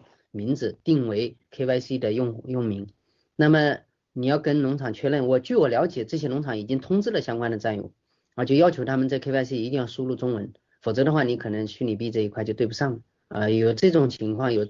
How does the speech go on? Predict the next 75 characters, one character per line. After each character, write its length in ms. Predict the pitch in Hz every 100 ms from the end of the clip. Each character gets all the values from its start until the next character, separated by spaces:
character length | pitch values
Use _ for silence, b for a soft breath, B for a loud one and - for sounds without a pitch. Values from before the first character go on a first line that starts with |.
| -
有 140 | 123
几 160 | 139 127
个 80 | 123
农 160 | 117
场 160 | 127 117
是 100 | 110
有 80 | 104
这 140 | 117
种 120 | 110
情 200 | 101 104
况 160 | 101 113
的， 100 | 101 b b
所 120 | - 123
以 40 |
我 80 | 117
也 80 | 117
协 180 | 127
调 180 | 131 110
过 180 | - 110
了。 120 | 104 b b b b
呃， 320 | 104 104 98
如 200 | 110 143
果 140 | 147
说 160 | - 135
你 160 | 120 104
是 140 | 110
属 160 | - 101
于 80 |
这 100 | 117
几 260 | 147 - 110
个 120 | 104
农 240 | 107 107 127
场 200 | 107 101
的， 220 | 98 95 b _
你 120 | 117
也 120 | 131
接 140 | 127 135
收 140 | 147
到 100 | 143
这 140 | 135
方 200 | 127 135
面 160 | 131 131
信 220 | 123 135
息 180 | 117 131
的， 160 | 117 - b b
你 180 | - 113
的 100 | 113
名 180 | 135 131
字 80 | 131
已 60 |
经 140 | 110 127
被 100 | 127
调 180 | - 120
整 160 | 117
为 140 | 107 117
中， 1400 | - _ _ _ _ _ _ _ _ _ _ _ - 165 b
那 100 | -
你 160 | 120 101
一 140 | 110
定 140 | 120 123
要 60 |
输 180 | 107 117
入 120 | 113
中 200 | 107 113
文， 160 | 104 95 _ _
这 140 | -
个 240 | 117 110 107
一 280 | 92 110 120
定 140 | 139
要 320 | 123 110 107 - _ _ _ -
做。 280 | 131 - _ _ _ -
那 100 | 156
么 120 | 165
刚 180 | 165 196
才， 340 | 165 165 160